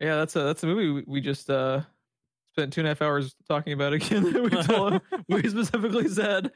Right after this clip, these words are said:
Speaker 1: "After Alien and The Thing, this won't happen again." <laughs>
Speaker 2: Uh, right.
Speaker 1: And it happened again.
Speaker 2: It happened again.
Speaker 1: And it happened again.
Speaker 2: But,
Speaker 1: So,
Speaker 2: yeah.
Speaker 1: so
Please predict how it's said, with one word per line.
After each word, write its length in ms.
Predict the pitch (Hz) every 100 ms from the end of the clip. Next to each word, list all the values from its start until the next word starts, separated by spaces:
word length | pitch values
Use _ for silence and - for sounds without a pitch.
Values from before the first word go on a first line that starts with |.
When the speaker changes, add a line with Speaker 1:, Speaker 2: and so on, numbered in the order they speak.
| _ _ _ _ _
Speaker 1:
"After 420 | 185 262 - 220
Alien 380 | 233 269 262 254
and 120 | 240
The 80 | 202
Thing, 400 | - 240 285 220
this 180 | 180 247
won't 200 | 247 190
happen 380 | 208 302 - 185
again." 400 | 156 285 151 151
<laughs> 20 |
Speaker 2:
Uh, 280 | 202 196 208
right. 420 | 131 127 127 135 - _ _ _ _ _ _ _ _ _ _ _ _ -
Speaker 1:
And 180 | 156
it 40 | 147
happened 320 | 127 120 123
again. 160 | 127 131
Speaker 2:
It 300 | 190 202 180
happened 360 | 147 127 110
again. 540 | 104 101 104 104 110 113 - -
Speaker 1:
And 160 | 160
it 80 | 143
happened 300 | 127 123 120
again. 260 | 117 117 143 _ _ _ _ _ _ 123
Speaker 2:
But, 480 | 120 120 117 117
Speaker 1:
So, 60 | -
Speaker 2:
yeah. 320 | 160 165 156 147 - _ _ _ _ _ _ _ _ _ _ _
Speaker 1:
so 320 | 214 202 -